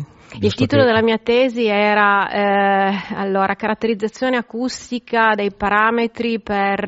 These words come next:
Speaker 1: ma è, è
Speaker 2: Sì, ma vabbè,
Speaker 1: lunghissimo,
Speaker 2: una roba
Speaker 1: sì, eh, per i
Speaker 2: complicatissima.
Speaker 1: teatri all'italiana, sì,
Speaker 2: Ok,
Speaker 1: per
Speaker 2: ah, per i teatri all'italiana,
Speaker 1: Mm-hmm,
Speaker 2: che
Speaker 1: esatto.
Speaker 2: voi sapete come sono perché li avete studiati, li avete visti, iniziate a vedere, poi li vedremo meglio a breve, quando
Speaker 1: Esatto.
Speaker 2: parleremo sei, settecento, barocco,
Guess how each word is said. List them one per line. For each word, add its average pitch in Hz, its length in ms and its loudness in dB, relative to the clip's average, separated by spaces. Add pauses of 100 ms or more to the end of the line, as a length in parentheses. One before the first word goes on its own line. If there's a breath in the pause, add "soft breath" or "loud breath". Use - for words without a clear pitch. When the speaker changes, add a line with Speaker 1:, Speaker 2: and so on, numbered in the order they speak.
(800 loud breath)
Speaker 1:
ma 214 120 -6
è, 214 260 -2
è 226 120 0
Speaker 2:
Sì, 226 120 4
ma 127 60 6
vabbè, 123 40 4
Speaker 1:
lunghissimo, 123 240 4
Speaker 2:
una 120 140 6
roba 131 80 4
Speaker 1:
sì, 127 100 2
eh, 123 140 6
per 117 100 -2
i - 60 0
Speaker 2:
complicatissima. 247 460 4
Speaker 1:
teatri 254 280 2
all'italiana, 196 680 -2
sì, 190 180 -6
Speaker 2:
Ok, 185 160 4
Speaker 1:
per 208 100 2
Speaker 2:
ah, 196 280 4
per 147 140 2
i 151 40 4
teatri 175 260 0
all'italiana, 101 600 0
Speaker 1:
Mm-hmm, 98 140 -2
Speaker 2:
che - 160 -10
Speaker 1:
esatto. 123 200 0
Speaker 2:
voi 117 140 2
sapete 101 400 -2
come 95 140 -4
sono 90 200 -6
perché 82 160 -6
li 85 60 -6
avete 80 180 -8
studiati, 78 480 -10
li 92 60 -4
avete 104 260 0
visti, 107 360 0
iniziate 95 320 -2
a - 20 0
vedere, 92 260 -2
poi 107 160 0
li 104 80 -2
vedremo 95 320 -2
meglio 90 540 -2 (680 loud breath)
a - 140 -6
breve, 95 500 -2 (560 loud breath)
quando 95 300 -6
Speaker 1:
Esatto. 92 160 -4
Speaker 2:
parleremo 92 640 -2
sei, 92 280 -6
settecento, 87 720 -8
barocco, 82 640 -10